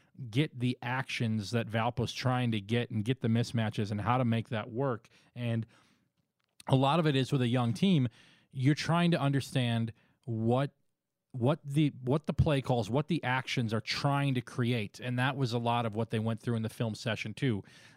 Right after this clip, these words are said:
This is why you dribble to this spot and pass here. And, and, you know, he talked about, Matt Loddick talked about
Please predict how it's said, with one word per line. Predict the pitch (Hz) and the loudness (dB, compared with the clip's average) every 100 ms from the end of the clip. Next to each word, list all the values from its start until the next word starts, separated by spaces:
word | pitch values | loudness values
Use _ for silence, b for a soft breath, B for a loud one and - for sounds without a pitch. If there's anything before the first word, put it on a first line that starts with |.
| - | -2
This | 131 - | 0 2
is | 135 110 | -2 2
why | 110 117 | 2 2
you | 113 113 | 0 -2
dribble | 107 120 110 107 | -2 -2 -2 -4
to | |
this | 104 110 | -4 -6
spot | - - 113 104 | -6 -2 0 0
and | 110 104 | -2 2
pass | - 113 98 | 2 2 -4
here. | - 117 104 | -6 -4 -4
And, | 101 98 b b b - | -6 -10 b b b -8
and, | 120 117 113 - b b b b _ - 131 127 180 151 | -4 -2 -2 -6 b b b b _ -20 -20 _ -12 -4
you | 135 | 0
know, | 131 | 0
he | 120 110 | 0 -6
talked | 139 - 180 185 | -8 -4 -2 0
about, | 156 135 127 - _ _ _ _ - | 0 0 -2 -6 _ _ _ _ -10
Matt | 135 151 139 | -2 -2 0
Loddick | 143 139 | -2 -2
talked | - 143 127 | 0 -2 0
about | 117 | -2